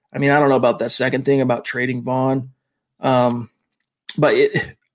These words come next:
a veteran to come in and I, I don't know, Ryan Fitzpatrick, are you gonna go down that road again? Are you gonna convince yourself, if you're John Elway, that you're one middle of the road quarterback away from winning it all again?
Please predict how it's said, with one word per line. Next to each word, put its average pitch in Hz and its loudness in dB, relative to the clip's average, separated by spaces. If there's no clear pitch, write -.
a 165 0
veteran 156 2
to 180 2
come 185 2
in 196 2
and 131 2
I, - -8
I 147 0
don't 165 2
know, 180 0
Ryan 135 2
Fitzpatrick, 151 -2
are 151 0
you 147 0
gonna 180 4
go 180 4
down 165 2
that 156 2
road 156 4
again? 160 0
Are 151 -2
you 156 4
gonna 202 2
convince 151 0
yourself, 151 2
if 135 -12
you're 139 -2
John 135 0
Elway, 139 4
that 135 -2
you're 139 -2
one 139 -2
middle 139 4
of 135 0
the 127 -4
road 127 -2
quarterback 131 -2
away 131 -2
from 123 -10
winning 131 -4
it 123 -4
all 123 2
again? 143 -2